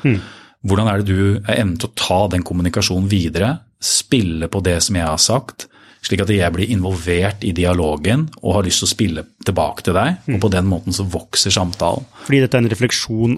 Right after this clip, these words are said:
Speaker 1: av møtet mellom selger og kunde?
Speaker 2: Du kan gjerne si det. Eh,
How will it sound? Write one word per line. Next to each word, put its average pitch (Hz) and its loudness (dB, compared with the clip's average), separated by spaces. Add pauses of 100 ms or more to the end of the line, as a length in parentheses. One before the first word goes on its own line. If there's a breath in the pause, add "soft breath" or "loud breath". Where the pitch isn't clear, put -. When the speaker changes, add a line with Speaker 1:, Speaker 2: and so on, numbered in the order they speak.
Speaker 1:
av 110 2
møtet 110 2
mellom 104 0
selger 110 -2
og 104 -2
kunde? 107 0 (160)
Speaker 2:
Du 139 -6
kan 156 0
gjerne 113 0
si 104 -2
det. 127 -4 (260)
Eh, 110 -2